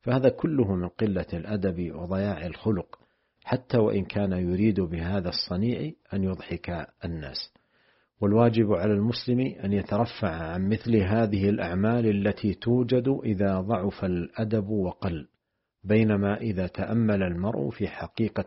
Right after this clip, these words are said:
الدين وجده أدباً كاملاً وخصالاً رفيعة، ووجودها يحقق الأخوة ويمكن الصلة ويمتن الرابطة ويبعد عن العداوة والبغضاء.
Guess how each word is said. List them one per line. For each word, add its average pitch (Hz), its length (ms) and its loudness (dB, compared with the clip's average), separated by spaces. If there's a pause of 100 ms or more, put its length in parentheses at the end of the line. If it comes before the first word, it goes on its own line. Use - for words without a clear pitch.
الدين 110 420 0 (420)
وجده 104 720 0
أدباً 90 460 -2
كاملاً 117 580 -2 (140)
وخصالاً 95 800 -2 (100)
رفيعة، 104 640 -6 (300)
ووجودها 104 800 2
يحقق 117 640 -2
الأخوة 113 580 0 (580)
ويمكن 104 640 4
الصلة 92 460 0 (560)
ويمتن 107 640 4
الرابطة 95 960 -2
ويبعد 101 560 2
عن 92 240 0
العداوة 90 960 -2
والبغضاء. 80 600 -6